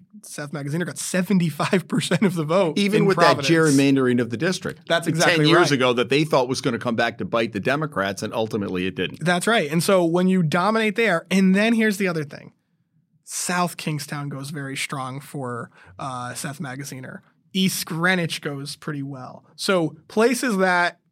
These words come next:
Speaker 1: Republicans in the not too distant past have actually performed relatively well in. Don Carcieri was very strong in some of those suburbs when, oh, have gone overwhelmingly blue. It's really hard. The, the map doesn't work because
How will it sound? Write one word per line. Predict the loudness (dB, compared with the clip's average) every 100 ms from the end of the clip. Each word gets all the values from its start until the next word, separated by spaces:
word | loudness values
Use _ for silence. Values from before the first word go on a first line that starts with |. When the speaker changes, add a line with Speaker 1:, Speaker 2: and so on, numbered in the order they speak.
| -6
Speaker 1:
Republicans | -4 0 2 2 2 2 2 0
in | 0 2
the | 4
not | 4 4 2 -2
too | 0 2
distant | 4 2 2 -2 0
past | 0 2 0 -4 -6 -10 _ _
have | 0 0 2
actually | -2 0 0
performed | 0 2 2 4
relatively | 4 2 2 2
well | 2 4 4
in. | 2 -4
Don | -2 0
Carcieri | -2 0 2 2
was | 2 -2
very | 0 2 2
strong | 0 -2 -2 -2
in |
some | -4 -2
of |
those | -2 -2
suburbs | -2 -2 0 -2 -6 -16 -20 -20 -12
when, | -2 -2 -2 -10 _
oh, | 0 0
have | 0 -2
gone | 2 4 4 4
overwhelmingly | 2 2 2 2 2 2 0
blue. | 0 0 2 0 0
It's | -2 -2
really | -2 2 4 4
hard. | 4 4 2 0
The, | -4 -2 -2 -2
the | -2
map | 0 0 0 0
doesn't | 0 2 2
work | 2 0
because | 0 2 0